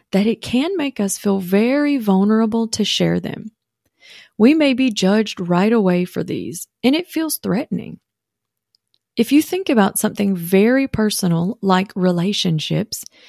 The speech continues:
it may be hard to think about what you like. This is the perfect time to use the Say What You See self-coaching skill on yourself.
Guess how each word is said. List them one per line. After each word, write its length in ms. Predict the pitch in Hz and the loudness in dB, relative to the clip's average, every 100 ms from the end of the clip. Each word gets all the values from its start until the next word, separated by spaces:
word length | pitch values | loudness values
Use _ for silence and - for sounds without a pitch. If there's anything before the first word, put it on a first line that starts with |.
| - - _ | -20 -20 _
it 140 | 269 269 | -2 2
may 160 | 302 | 2
be 180 | 339 349 | 4 4
hard 400 | 330 - 269 320 | 4 0 0 0
to 100 | - | -2
think 360 | 185 - 277 311 | -2 0 0 2
about 420 | 185 - - - - | 0 0 -2 -4 0
what 240 | 175 - | 0 2
you 160 | 190 226 | 0 0
like. 460 | 254 320 - - _ _ _ _ _ _ _ _ _ _ | 0 -4 -6 -12 _ _ _ _ _ _ _ _ _ _
This 220 | - 330 359 | 0 2 0
is 140 | 349 | -2
the 100 | 254 | -6
perfect 640 | - - 277 294 359 - | -6 -2 0 0 -6 -6
time 280 | - 180 180 | -4 0 0
to 140 | - 190 | 2 2
use 520 | 180 190 220 302 - - - _ | 4 4 2 -2 -8 -16 -20 _
the 80 | 202 | 0
Say 260 | - 202 208 | 2 4 4
What 200 | 240 247 | 2 0
You 140 | 269 | -2
See 220 | - 214 | 0 0
self-coaching 920 | 196 - 202 - - 226 226 - 170 | 0 0 0 -2 -2 0 0 0 -2
skill 380 | 160 - 180 190 | -4 -4 -2 0
on 200 | 196 185 | -2 -2
yourself. 540 | 175 170 - 127 - | -2 -4 -6 -10 -14